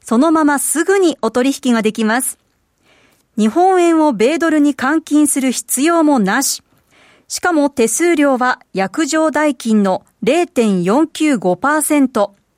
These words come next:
最低手数料なんとゼロ円。取引手数料の上限は税込み二十二米ドルと決まっているので、高額取引も安心です。詳しくは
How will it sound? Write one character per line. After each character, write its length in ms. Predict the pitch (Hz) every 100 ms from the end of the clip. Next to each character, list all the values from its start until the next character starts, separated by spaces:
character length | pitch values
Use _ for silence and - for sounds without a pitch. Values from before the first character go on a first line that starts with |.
| _ _ _ _ _
最 240 | - 262 254
低 200 | 254 247
手 100 | 233
数 300 | - 240 214
料 240 | 196 175
な 240 | 175 294
ん 60 | 349
と 200 | - 302
ゼ 260 | 190 202 196
ロ 200 | 294 370
円。 240 | 320 208 _ _ _ _ _ _ _ _ -
取 180 | 240
引 260 | 320 - 349
手 100 | 339
数 260 | 330 349 349
料 200 | 311 277
の 120 | 226
上 260 | 233 277
限 200 | 269 269
は 200 | 220 220 _ _ _ -
税 280 | 180 262 269
込 120 | 247
み 240 | 226 226 - _
二 180 | 208 294
十 260 | 330 320 285
二 200 | 214 196
米 220 | 262 320
ド 100 | 277
ル 100 | 247
と 140 | 214
決 140 | - 202
ま 100 | 269
っ 40 | -
て 200 | 302 294
い 40 |
る 100 | 285
の 140 | 262
で、 180 | 247 277 _ -
高 260 | 220 240
額 220 | 240 226
取 240 | - 226 233
引 260 | - 220
も 200 | 226 254 -
安 240 | 214 311
心 240 | 320 320
で 160 | 302 320
す。 160 | - - _ _ _ _ _ _ _ _ _ _
詳 240 | - 330 381
し 100 | -
く 120 | 294
は 240 | 254 -